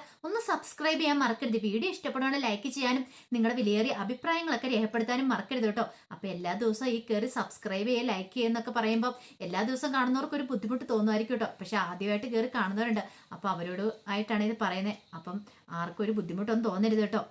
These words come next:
നമുക്ക് നേരെ നമ്മുടെ വിശേഷത്തിലേക്ക് പോയാലോ? അങ്ങനെ നാളത്തെ വിശേഷത്തില് നവ്യ അബിയും കൂടെ അനന്തപത്മനാഭനെയും കൊണ്ട് തന്റെ വീട്ടിലേക്ക് പോയി കഴിഞ്ഞപ്പോ നയനയ്ക്ക് സങ്കടമൊക്കെ ഉണ്ടായി. ഈ സമയം ആദർശ് പറഞ്ഞു, "എന്തിനാ വിഷമിക്കണേ?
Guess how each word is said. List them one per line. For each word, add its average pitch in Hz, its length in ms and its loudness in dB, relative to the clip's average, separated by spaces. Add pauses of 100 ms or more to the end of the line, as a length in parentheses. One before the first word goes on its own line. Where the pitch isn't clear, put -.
നമുക്ക് 311 320 0
നേരെ 202 340 0
നമ്മുടെ 202 220 -2
വിശേഷത്തിലേക്ക് 208 640 -4
പോയാലോ? 202 280 0 (260)
അങ്ങനെ 302 260 2
നാളത്തെ 196 460 2
വിശേഷത്തില് 214 540 0 (540)
നവ്യ 185 340 0
അബിയും 208 320 4
കൂടെ 220 180 4 (400)
അനന്തപത്മനാഭനെയും 254 920 2
കൊണ്ട് 247 180 2 (240)
തന്റെ 208 220 0
വീട്ടിലേക്ക് 220 460 0
പോയി 220 220 2
കഴിഞ്ഞപ്പോ 220 320 2
നയനയ്ക്ക് 185 440 0 (120)
സങ്കടമൊക്കെ 208 480 -2
ഉണ്ടായി. 214 240 2 (140)
ഈ 339 100 -2
സമയം 220 320 2
ആദർശ് 202 360 0
പറഞ്ഞു, 220 200 2 (300)
"എന്തിനാ 190 300 0
വിഷമിക്കണേ? 233 540 0